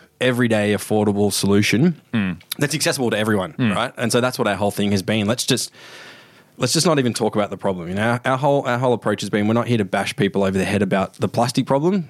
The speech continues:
Speaker 1: You know, everybody knows it exists. There's enough people already talking about it. Let's just put a really positive spin on this and say, "Hey, we can solve this.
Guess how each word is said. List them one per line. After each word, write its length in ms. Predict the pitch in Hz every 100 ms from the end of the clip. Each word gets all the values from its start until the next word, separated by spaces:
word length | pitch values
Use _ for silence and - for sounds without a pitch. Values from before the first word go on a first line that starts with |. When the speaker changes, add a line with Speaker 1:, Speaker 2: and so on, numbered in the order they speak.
| -
Speaker 1:
You 100 | 104
know, 160 | 101 -
everybody 480 | 135 160 156 143 123
knows 260 | 113 104
it 100 | 101
exists. 400 | 95 92 107 127 113
There's 120 | 107
enough 260 | 117 139
people 220 | 151 117 117
already 220 | 104 95
talking 320 | - 98 101
about 240 | 95 92
it. 120 | 131 - - - - -
Let's 160 | 120 123
just 240 | 143 -
put 160 | - 120
a 40 |
really 200 | 107 104
positive 400 | 92 104 98 92
spin 220 | - 104
on 100 | 110
this 160 | 92 92
and 140 | 95
say, 240 | 101 98 98
"Hey, 160 | 120 113
we 120 | 104
can 240 | - 139
solve 220 | 180 98 92
this. 300 | 139 -